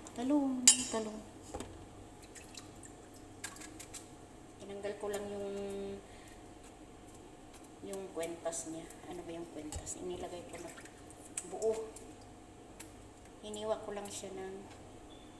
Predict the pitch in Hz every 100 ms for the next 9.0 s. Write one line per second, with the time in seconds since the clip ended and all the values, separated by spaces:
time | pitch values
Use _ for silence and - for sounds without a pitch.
0 | - - - - - - - - - -
1 | - - - - 175 170 160 175 175 -
2 | 160 160 160 156 151 147 151 151 147 143
3 | - 254 - - - - - - - -
4 | - - 160 170 165 170 170 - 165 -
5 | 156 170 165 135 135 131 - - - -
6 | 156 151 151 156 - - - - - -
7 | - - - - - - - - - -
8 | - 170 175 175 165 180 170 - - -